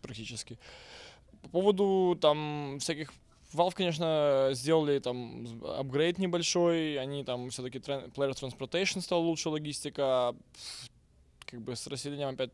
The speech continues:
тоже <laughs> проблемы все на разных этажах. Э, проблемы с бусами, они опять не звукопроницаемые, да, игроки играют без наушников, то есть, типа, когда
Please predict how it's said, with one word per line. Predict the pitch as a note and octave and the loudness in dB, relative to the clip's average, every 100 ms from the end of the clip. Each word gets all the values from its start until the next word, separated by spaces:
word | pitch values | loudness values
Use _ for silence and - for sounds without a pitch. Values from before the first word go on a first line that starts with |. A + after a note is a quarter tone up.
| _ | _
тоже | - C3 C#3+ A#2+ B2 | -6 -4 -4 -6 -10
<laughs> | B2 C#3+ | -6 -4
проблемы | - C3 C#3 C3 | 0 0 2 0
все | A#2+ | -2
на | C3+ | 0
разных | C3+ B2 B2 | 2 0 -4
этажах. | B2+ B2+ D3 E3+ - - - - - - | -2 2 4 4 0 -20 -20 -20 -16 -2
Э, | B2+ | -2
проблемы | B2+ C3+ C#3+ C#3 | 0 -2 -2 -2
с | A#2 | -4
бусами, | A#2+ D3+ - C3+ B2+ | -4 -4 -2 -4 -4
они | C3 | -4
опять | C3 C#3 A#2+ | -2 -2 -2
не | B2+ | -6
звукопроницаемые, | A#2+ B2+ - C3 C3 D#3+ D#3+ C3+ B2 | -6 -8 -8 -6 -2 2 2 2 2
да, | C3+ | 2
игроки | B2+ B2 C3 | 0 -4 -6
играют | B2 A#2+ | -4 -4
без | A#2+ | -4
наушников, | B2 C#3+ - A#2+ - | -6 -6 -8 -10 -8
то | |
есть, | A2+ - | -8 -8
типа, | - | -12
когда | A2 A2 A2+ A2 | -10 -6 -6 -8